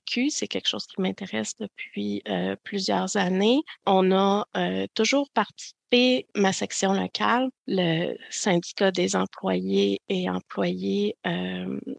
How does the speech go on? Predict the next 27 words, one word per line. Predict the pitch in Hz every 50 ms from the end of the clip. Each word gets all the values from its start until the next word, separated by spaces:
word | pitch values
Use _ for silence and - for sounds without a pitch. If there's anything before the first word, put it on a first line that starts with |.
| - _ _ -
chez | - - - 226 202 - -
Énergir. | 202 185 180 180 180 180 190 202 196 190 196 240 269 294 285 254 233 - _ -
Puis, | - - - 226 214 220 220 214
euh, | 196 185 190 - _ -
plusieurs | 202 196 208 208 202 -
années, | 208 190 190 202 214
bon, | 202 - 180 175 180 190
on | 196
participe, | - 190 180 - - - - - - - - 214 214 202 - _ _ -
euh, | 196 185 185 180 180 185 - -
aux | - 190 185
différentes | 180 - - - - 190 170 190 196 185 185 180 - -
cop | - 226 196 196 - _ _ _
qu'il | - - 196 175
y | 175
a |
eu. | 175 180 190 214 240
Avant, | 226 196 180 - 185 185 196
c'était, | 196 - - 202 185 - - - 190 180 180 185 - - _ 190
euh, | 170 175 180 - 180 180 - - - - - - - - - _ _ _ _ -
mon | 202 202 180 175
président, | - - - 185 185 185 190 - 202 180 180 190 185 185
euh, | 185 185 180 - - -
prédécesseur | - 214 180 185 170 - - 190 - - - 190 190 185
qui | - - - 190
y | 175 180
allait. | 180 175 170 190 202 233 262